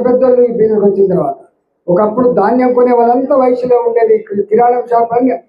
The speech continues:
ఏ బిజినెస్ చేయాలన్నా వైశ్యులే ఉండేది. ఇవాళ అన్నిట్లా రిలయన్స్ వాడు వచ్చిన తర్వాత,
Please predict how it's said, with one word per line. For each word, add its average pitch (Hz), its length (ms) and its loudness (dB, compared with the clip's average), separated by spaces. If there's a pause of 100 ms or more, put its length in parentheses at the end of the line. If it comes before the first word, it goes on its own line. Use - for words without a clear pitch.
(220)
ఏ 262 200 2 (160)
బిజినెస్ 262 380 -2
చేయాలన్నా 240 260 2
వైశ్యులే 208 380 0
ఉండేది. 202 320 2 (320)
ఇవాళ 196 200 2 (140)
అన్నిట్లా 226 520 0 (600)
రిలయన్స్ 226 440 0
వాడు 233 140 4
వచ్చిన 214 260 -2
తర్వాత, 175 320 0